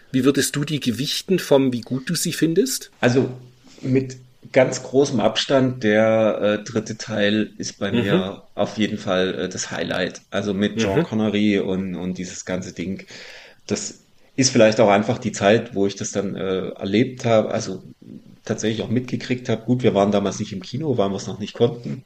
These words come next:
Speaker 2: Aber auch die Spiele drumherum, das ist so, der dritte Teil ist so mein, mein absolutes Highlight.
Speaker 1: Mhm.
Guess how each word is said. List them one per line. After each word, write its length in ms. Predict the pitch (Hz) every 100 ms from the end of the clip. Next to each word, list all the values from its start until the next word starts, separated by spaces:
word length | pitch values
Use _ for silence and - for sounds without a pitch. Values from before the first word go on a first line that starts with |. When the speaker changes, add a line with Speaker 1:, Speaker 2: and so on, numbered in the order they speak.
| -
Speaker 2:
Aber 540 | 101 104 101 90 - 104
auch 120 | 110
die 120 | 110
Spiele 320 | - 127 156
drumherum, 680 | 151 127 107 113 127 123 -
das 200 | - 107
ist 140 | 117 -
so, 500 | 113 110 107 101 - _ -
der 80 | 98
dritte 280 | - 117
Teil 260 | 110 107 104
ist 140 | 98
so 100 | - 98
mein, 400 | 92 92 95 90
mein 200 | 92 92
absolutes 600 | - - 107 - - -
Highlight. 440 | 90 85 95 - - - -
Speaker 1:
Mhm. 100 | -